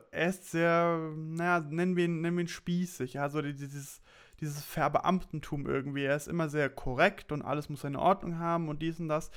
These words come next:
Es ist kein strahlender, schillernder Held. Interessanterweise ist dann aber der Lord Summer Isle, also der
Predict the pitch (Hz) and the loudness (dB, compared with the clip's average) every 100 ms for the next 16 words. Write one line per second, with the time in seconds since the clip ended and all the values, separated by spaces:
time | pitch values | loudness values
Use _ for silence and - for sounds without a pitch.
0 | - - 135 147 160 - 165 165 - - | -14 -8 -6 -4 -6 -2 0 0 -4 -2
1 | 131 143 175 180 160 156 - 165 175 165 | 4 6 6 4 0 -2 -2 0 2 2
2 | 143 135 - 127 160 247 269 - - - | -2 -2 -2 0 2 0 -4 -16 -20 -20
3 | - - 156 151 170 190 170 147 170 175 | -12 -6 -4 -2 -2 -2 2 4 4 2
4 | 170 165 - 151 151 147 - - - _ | -2 -4 -2 4 4 4 -2 -20 -20 _
5 | _ _ - 139 139 143 143 - 220 170 | _ _ 0 2 4 4 2 -2 2 2
6 | - 123 135 135 131 131 127 123 123 123 | 2 -2 -2 -2 -4 -4 -2 -2 -2 -4